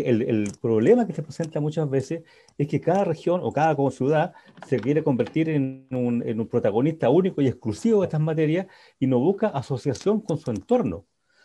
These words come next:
Por ejemplo, en el, eh, yo siempre sostenía, eh, sostenido en el caso de, de Valparaíso,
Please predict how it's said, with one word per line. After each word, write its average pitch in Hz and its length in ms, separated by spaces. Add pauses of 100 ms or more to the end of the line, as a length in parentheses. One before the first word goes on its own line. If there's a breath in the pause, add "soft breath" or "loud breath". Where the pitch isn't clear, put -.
(160)
Por 117 120
ejemplo, 170 500
en 127 160
el, 117 200
eh, 104 440
yo 113 260
siempre 180 300
sostenía, 151 520 (400)
eh, 110 280
sostenido 139 480
en 120 60
el 104 40
caso 139 240
de, 123 140
de 120 160
Valparaíso, 127 580